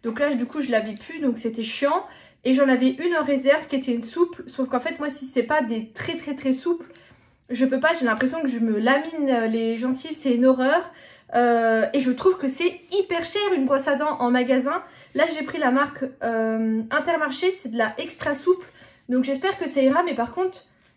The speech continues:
enfin, c'est, c'est rikiki, quoi, euh, le truc. Et j'ai pris des brosses à dents top budget. Alors ça, écoutez, les poils ont l'air assez souples, mine de rien. Mais ça, c'est surtout quand j'ai des gens qui viennent chez moi,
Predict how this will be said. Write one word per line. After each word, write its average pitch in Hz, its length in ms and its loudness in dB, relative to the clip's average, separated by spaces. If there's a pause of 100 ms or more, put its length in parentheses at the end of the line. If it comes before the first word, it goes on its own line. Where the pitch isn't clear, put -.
(340)
enfin, 240 180 -6
c'est, 226 640 -4 (500)
c'est 262 240 2
rikiki, 285 500 0
quoi, 247 360 4
euh, 214 220 -2
le 220 160 -4
truc. - 400 -2 (560)
Et 370 80 8
j'ai 359 160 4
pris 349 220 -2
des 277 180 0
brosses 311 260 2
à 311 100 6
dents 339 140 0
top 277 280 0
budget. 294 440 -4 (360)
Alors 247 240 4
ça, - 180 -2 (180)
écoutez, 302 500 -4 (1300)
les 277 480 8
poils 427 120 4 (160)
ont 302 40 2
l'air 240 180 6 (180)
assez 403 320 2
souples, 359 540 0
mine 277 180 0
de 277 80 6
rien. 269 260 2 (380)
Mais 269 100 4
ça, 339 140 2
c'est 349 160 -4
surtout 269 300 -2
quand 302 220 2
j'ai 247 160 0
des 254 160 0
gens 320 200 0
qui 294 200 -6
viennent 262 260 2
chez 285 220 -6
moi, 285 300 2